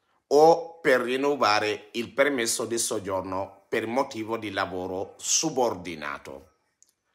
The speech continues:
Cosa devi fare? La prima fase, quello che devi fare, devi andare alla posta,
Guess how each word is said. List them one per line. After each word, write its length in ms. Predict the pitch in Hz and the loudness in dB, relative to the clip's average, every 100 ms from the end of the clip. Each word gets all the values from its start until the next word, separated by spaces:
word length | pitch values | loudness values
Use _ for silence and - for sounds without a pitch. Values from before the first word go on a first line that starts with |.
| _ | _
Cosa 260 | - 180 170 | 4 6 6
devi 240 | 127 104 | 2 0
fare? 460 | 98 98 65 - _ _ _ _ _ _ | -6 -10 -12 -14 _ _ _ _ _ _
La 220 | - 131 131 | 0 2 2
prima 420 | - 185 202 170 | 2 2 6 4
fase, 800 | - 127 107 101 98 95 - _ | 6 4 4 2 -4 -6 -10 _
quello 360 | - 143 147 135 | 2 4 4 2
che 160 | 131 113 | 0 -2
devi 280 | 110 107 | -2 -4
fare, 680 | 98 107 87 92 107 107 _ | -6 -2 -2 -2 -4 -8 _
devi 420 | - 90 156 160 | -6 4 4 6
andare 760 | 143 117 104 95 92 92 95 - | 4 2 0 0 0 -2 -6 2
alla 360 | - 143 127 110 | 6 6 4 -2
posta, 840 | - 92 87 - 127 131 196 - | -4 -8 -6 -4 2 2 2 -4